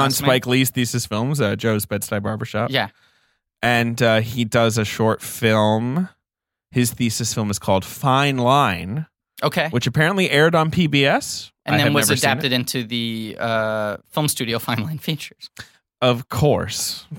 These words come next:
Speaker 2: Thank you. Yeah,
Speaker 1: Um,
Speaker 2: it became that Hootie and the Blowfish song.
Speaker 1: Do you have in this giant leather-bound volume of context on Ang Lee's career that you're currently reading from, do you know,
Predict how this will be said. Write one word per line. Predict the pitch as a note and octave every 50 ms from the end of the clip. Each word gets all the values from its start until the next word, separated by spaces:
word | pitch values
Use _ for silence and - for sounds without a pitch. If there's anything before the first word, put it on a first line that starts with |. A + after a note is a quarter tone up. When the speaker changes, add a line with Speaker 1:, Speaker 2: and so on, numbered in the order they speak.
| - _
Speaker 2:
Thank | - C#3 C3+ C3+ A#2+ - -
you. | F#2+ F2 D#2 D#2 G#2+ B2 C#3+ -
Yeah, | - D#3 D3+ D3+ G#2+
Speaker 1:
Um, | G#2 G#2+ G2+
Speaker 2:
it | -
became | C#3 C3 - D3 C3+
that | C3 B2+ A#2 A2+
Hootie | D3 C#3+ C3 C3
and | B2 A#2
the | G#2+
Blowfish | G#2 A#2+ B2 A#2+ - - E2+ - -
song. | - E2+ F2 F2+ F2+ -
Speaker 1:
Do | D3+ A3+
you | B3 C4+ C4
have | A#3+ B3 A3+ A3 G#3 F3+
in | F#3+ F3+
this | E3+ D#3+ -
giant | - - D3 C#3+ C#3+ C#3 C#3 C3+
leather-bound | B2+ C3 C3+ C3+ C#3 C3 C3 B2 B2 B2 B2 B2 B2 A#2+ - _ _
volume | C#3 B2+ B2+ A#2+ B2 B2 A#2+ A#2+ A#2 A2+ A2+
of | A2+ A2+ G#2 - _ _ _ _ _
context | - D3 C3 B2 - - A#2 A2+ - - -
on | A2+ B2 A#2+ A#2+
Ang | A#2 A#2 A#2
Lee's | A#2 A#2+ A#2 A2 -
career | - C3 A#2+ A#2+ A#2+ A#2
that | B2 A2+
you're | A2+ B2 A#2
currently | - C#3 C3 - C3 B2+
reading | A#2+ C3 C3 B2+ B2
from, | A#2 - B2 A2 G#2+ A2 - _ _ _ _ _ _ _ _ _ - B2+
do | - E3+
you | F3+ G3+ A#3+ B3 A#3+
know, | A3+ G#3+ G#3 G#3 G#3 G#3 G#3+ A3 A3+ C4 B3 -